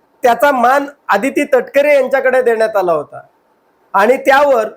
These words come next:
भरत गोगावले यांनी प्रतिक्रिया दिली होती की जरी त्यांना महाराष्ट्र दिनाचा ध्वजारोहणाचा मान दिला असेल तर पालकमंत्रीपद त्यांच्याकडे दिलं असं होत नाही.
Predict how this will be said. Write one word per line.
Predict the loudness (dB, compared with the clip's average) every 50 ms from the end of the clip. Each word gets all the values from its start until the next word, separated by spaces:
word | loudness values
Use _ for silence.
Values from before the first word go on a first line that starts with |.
| _ _ _ _ _ _ _ _ _ -6
भरत | -2 0 2 2 0 0
गोगावले | 0 0 2 2 2 2 2 2 2
यांनी | 0 0 0 -4 -4
प्रतिक्रिया | 0 -2 -2 -2 -2 -4 -2 0 0 0
दिली | 0 -2 -4 -4
होती | -4 -4 -6 -6 -10 -12 -12 _ _ _ _ _ _ _ _ _ _ _ _ _ _ 0
की | 2 4 4 4 4 2 -2 -6 -12 _ _ _ _ _ -10
जरी | -8 -4 0 2 2 2 2 0 -2
त्यांना | 0 0 0 2 0 0 2
महाराष्ट्र | 2 2 2 2 2 0 0 0 0
दिनाचा | 0 0 0 0 0 0 0 0 0
ध्वजारोहणाचा | 0 0 -2 0 2 2 2 2 2 2 2 0 0 0 0 -2 0
मान | 0 0 -2 -2 -2
दिला | -2 0 0 0
असेल | 0 0 -2 -4 -4 -4 -6 -8 _ _ _ _ _ _ -4
तर | -2 -2 -2 -2
पालकमंत्रीपद | 0 0 2 2 2 0 2 0 -2 -2 -2 -4 -2 -2 -2 -2
त्यांच्याकडे | 0 -2 -2 -2 0 -2 -2 0 0 2 0 0
दिलं | 0 0 0 0 2 2 0 -2 -4 -10 _ _ -4
असं | -4 -2 0 0 0
होत | 2 2 0 0 -2 -2
नाही. | -4 -2 -2 -4 -8